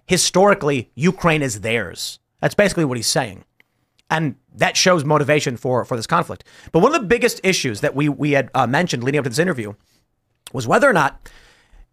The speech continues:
Tucker Carlson would ask about Evan Gershkovich, the Wall Street Journal reporter who has been in jail for over a, for, for just about a year. Turns out, Tucker Carlson not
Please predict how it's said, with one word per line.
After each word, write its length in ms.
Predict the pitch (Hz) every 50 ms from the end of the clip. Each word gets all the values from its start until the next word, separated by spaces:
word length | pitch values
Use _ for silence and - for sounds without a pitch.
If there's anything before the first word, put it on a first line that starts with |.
| - _ _ _ _ _ _ _ _ _
Tucker 220 | - 214 208 262
Carlson 360 | - 208 190 185 175 190 180 165
would 100 | 175 151
ask 260 | 147 151 156 - -
about 180 | 156 156 143 - -
Evan 380 | 160 175 170 214 208 196 139 117
Gershkovich, 640 | 156 180 175 - - 160 117 92 - - - - - _ - _ _ _ _
the 120 | - 131 123
Wall 280 | 113 147 170 208 240
Street 300 | - - - 233 220 151
Journal 180 | 180 190 185 175
reporter 560 | 165 156 - - 247 247 185 156 131 131 - _ _ _ _
who 140 | - 156 165
has 100 | 160 127
been 120 | 123 165 170
in 60 | 156
jail 240 | 123 156 156 151 -
for 160 | - 156 147
over 200 | 120 123 135 127
a, 180 | 120 107 110 - -
for, 180 | - 147 147
for 160 | - - -
just 120 | 165 170 -
about 180 | 156 160 143
a 20 | 131
year. 360 | 120 131 143 120 95 95 - _ _ _ _ _ _ _ _ _ _ _ -
Turns 280 | 160 180 247 247 180
out, 280 | 220 233 254 254 - _ _ _ _ _ _ _
Tucker 180 | - 160 - 135
Carlson 480 | - 180 175 170 - 175 156 143 139
not 300 | 143 160 185 - - -